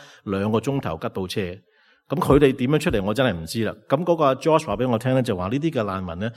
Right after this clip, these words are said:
男嘅就出嚟打，打工啦。啊，譬如係應該係工價一蚊一日嘅，噉啊，佢哋收五毫子一日啦。啊，噉好多人就做黑工啦。噉女嘅可以做咩呢？女嘅咪做啲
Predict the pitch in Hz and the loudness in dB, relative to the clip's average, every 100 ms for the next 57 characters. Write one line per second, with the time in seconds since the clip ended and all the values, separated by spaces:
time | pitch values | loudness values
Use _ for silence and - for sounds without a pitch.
0 | - - 104 107 113 143 120 180 92 98 | -8 -2 2 2 4 4 4 2 0 0
1 | 92 123 151 - _ _ - 131 175 185 | 0 -2 -4 -12 _ _ -2 0 4 4
2 | 214 208 - _ _ _ _ _ 107 92 | 2 -2 -12 _ _ _ _ _ -4 0
3 | 117 98 104 104 120 147 147 143 120 98 | 2 2 0 0 0 2 4 4 4 0
4 | 98 147 143 123 110 127 143 143 131 98 | 0 -2 0 0 0 0 2 2 2 0
5 | - 98 92 - _ _ _ - 104 117 | -2 -6 -6 -12 _ _ _ -8 0 2
6 | 110 101 98 120 107 104 101 87 110 123 | 2 0 0 0 0 0 -2 -4 -4 -2
7 | 92 160 190 - _ 87 98 110 110 120 | 0 -2 -4 -12 _ -8 -6 -2 0 0
8 | 85 92 90 90 151 - 175 208 214 - | -2 -4 -4 -2 0 4 4 4 2 -4
9 | - - _ _ - 226 208 135 143 170 | -20 -20 _ _ 2 4 8 8 8 8
10 | 170 175 190 156 123 156 143 170 165 - | 6 6 4 4 4 4 4 0 -4 -14
11 | _ _ _ _ _ - 107 110 110 101 | _ _ _ _ _ -6 -4 0 0 0
12 | 101 98 123 127 127 120 | -2 -2 0 0 0 -2